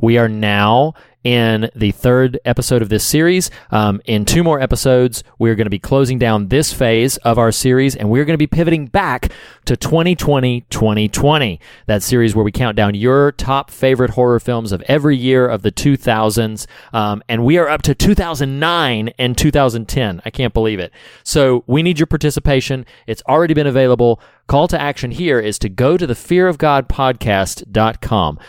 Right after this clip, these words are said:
to click on the little banner at the top to take the survey. It'll take you to a splash page where you can vote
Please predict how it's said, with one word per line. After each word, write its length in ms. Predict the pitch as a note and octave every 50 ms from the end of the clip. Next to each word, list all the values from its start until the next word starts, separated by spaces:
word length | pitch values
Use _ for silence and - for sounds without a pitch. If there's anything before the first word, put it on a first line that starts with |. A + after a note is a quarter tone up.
| - -
to 100 | - G#2+
click 240 | - - D#3+ E3+ -
on 140 | C#3+ C3+ C3
the 80 | B2+
little 240 | B2 B2+ D3 D3 D3+
banner 380 | C#3 B2+ C3 B2+ B2 A#2 G#2+ G2
at 140 | G2+ G#2 -
the 60 | G#2+
top 380 | - - C3+ B2 G2 F2 - -
to 100 | - G#2+
take 320 | - - - C3+ D3+ - -
the 80 | C#3+
survey. 400 | - - C3+ C3 B2+ G#2 G2 F#2
It'll 100 | F2+ F#2+ F#2
take 200 | - C3+ C3 -
you 40 |
to 80 | A2 G#2
a 40 | F2+
splash 520 | - - - - C3+ C#3 C#3+ E3+ E3 - -
page 420 | - A#2+ G#2 G2 G2 G#2 G#2+ - - - - - - -
where 140 | A2 A#2
you 220 | A2+ A2 A2+ D3 D#3+
can 200 | - G3+ G3+ F#3
vote 400 | D3 B2 D#3+ D#3 B2 G2 F2+